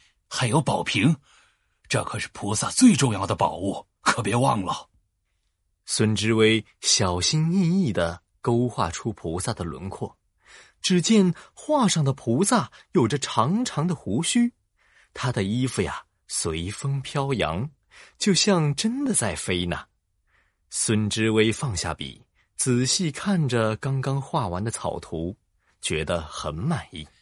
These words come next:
Speaker 1: 接下来就只剩下填色了。<laughs>
Speaker 2: 师傅，师傅！就在这时，他的一名徒弟急匆匆地从门外跑了进来。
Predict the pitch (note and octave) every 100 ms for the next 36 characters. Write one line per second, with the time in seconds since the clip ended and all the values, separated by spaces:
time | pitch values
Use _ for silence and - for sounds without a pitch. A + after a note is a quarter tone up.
0 | _ _ _ _ _ _ _ _ - A#2
1 | C3 A#2+ F2 - - - - _ - G#2
2 | F2 F2 E2+ A#2 F#2 D#2 - F2 A#2+ C#3
3 | G3+ C#3 B2 - _ _ - - C3+ B2+
4 | - A2+ A#2+ - - _ _ _ _ _
5 | _ _ _ _ _ _ _ - F4 D#4
6 | C4+ - _ - F4+ F#4 F#4 B3 - _
7 | _ _ _ _ _ _ _ _ _ _
8 | - G3+ G#3 G3+ C4 D3+ - G2+ - _
9 | _ - - B2+ B2+ B2+ G2+ A2+ - E2+
10 | G#2 A#2 _ - A#2+ D#3+ G#3+ C4+ C4+ C#4+
11 | C4+ G2+ F#2+ - - C#3 C#3+ B2 E3 F#3+
12 | C#3+ - - D#2+ E2 F#2+ C3+ E2+ -